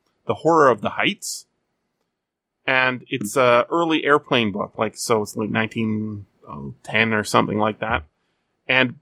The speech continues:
basically what it is, is, uh, pilots are going up and then they disappear, right? And their, their s-, aircraft land somewhere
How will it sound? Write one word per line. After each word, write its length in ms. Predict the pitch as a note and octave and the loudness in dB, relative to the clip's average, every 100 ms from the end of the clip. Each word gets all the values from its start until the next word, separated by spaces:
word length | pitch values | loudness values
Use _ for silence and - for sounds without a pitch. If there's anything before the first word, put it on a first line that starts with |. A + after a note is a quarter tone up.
| _ _ _ _ | _ _ _ _
basically 520 | D#3 A3 - F3 C#3 | 2 4 2 0 0
what 180 | A#2 G#2+ | 2 2
it 100 | G#2+ | 2
is, 240 | G#2 G2+ A2+ | 2 0 -4
is, 320 | G2+ F#2 - _ | -12 -14 -16 _
uh, 560 | - G#2+ G#2 G2+ G2+ A2+ - _ | -8 -4 -4 -2 -4 -6 -12 _
pilots 360 | - E3+ F#3+ F3+ | 0 0 0 -4
are 40 | C3+ | 2
going 260 | B2+ A2+ | 2 4
up 280 | B2+ F3+ - - | 2 0 -2 -6
and 160 | A#2 | -4
then 100 | A#2 | -2
they 140 | A#2 A2+ | -2 -2
disappear, 800 | A2 A2+ - - B2 F#2+ - - - | -4 -6 -8 0 0 2 -2 -10 -6
right? 260 | G#2 B2 | -4 -4
And 80 | - | -2
their, 180 | A#2 A2 _ - | -4 -4 _ -6
their 160 | B2 | -6
s-, 180 | A2 - _ _ - | -6 -12 _ _ -6
aircraft 540 | C3+ - A#2 G#2+ - - _ _ | -4 0 0 0 -8 -20 _ _
land 520 | - B2+ A2 G#2+ G#2 _ _ _ | -2 0 0 -4 -10 _ _ _
somewhere 360 | C3+ A#2 G#2+ | 0 2 4